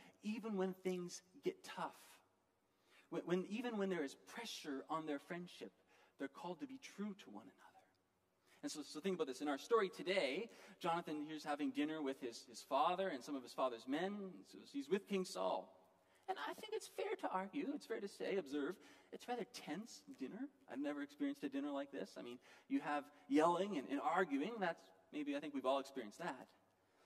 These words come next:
But spear throwing? Your father throwing a spear at you? It's tense. Jonathan is under immense pressure from his family. "Turn on David. Think of your future, Jonathan. How can you shame your mother?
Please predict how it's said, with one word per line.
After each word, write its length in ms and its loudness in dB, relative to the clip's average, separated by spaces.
But 100 -20
spear 340 2
throwing? 280 -2
Your 80 -10
father 340 2
throwing 220 0
a 40 -2
spear 280 -4
at 220 -4
you? 160 -2
It's 120 -18
tense. 640 -8
Jonathan 420 0
is 100 -4
under 300 0
immense 500 10
pressure 600 -4
from 140 2
his 120 4
family. 340 -2
"Turn 500 2
on 340 4
David. 320 6
Think 160 8
of 80 8
your 100 10
future, 300 4
Jonathan. 460 2
How 160 -2
can 160 -6
you 80 -4
shame 300 -6
your 100 -2
mother? 160 -4